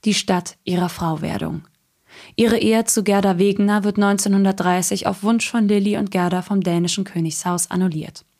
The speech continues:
Neunzehnhunderteinunddreißig. Lilly beginnt eine Beziehung zu dem französischen Kunsthändler Claude Lejeune, ein Freund aus früheren Tagen, und wünscht sich eine Ehe und gemeinsame Kinder.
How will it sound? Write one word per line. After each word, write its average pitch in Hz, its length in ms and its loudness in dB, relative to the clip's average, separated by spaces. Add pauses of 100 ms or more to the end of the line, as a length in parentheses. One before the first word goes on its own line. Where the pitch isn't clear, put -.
(600)
Neunzehnhunderteinunddreißig. 208 1700 0 (760)
Lilly 240 260 2
beginnt 226 400 0
eine 214 160 0
Beziehung 202 560 0
zu - 120 -2
dem 202 160 0
französischen 220 720 0
Kunsthändler 196 600 2
Claude 185 460 -2
Lejeune, 170 440 0 (280)
ein 202 140 0
Freund 196 340 0
aus - 180 -2
früheren 180 340 2
Tagen, 160 480 -4 (100)
und 190 160 0
wünscht 208 340 0
sich 202 200 -6
eine 196 240 0
Ehe 175 260 2
und 196 140 -4
gemeinsame 175 560 0
Kinder. - 420 -8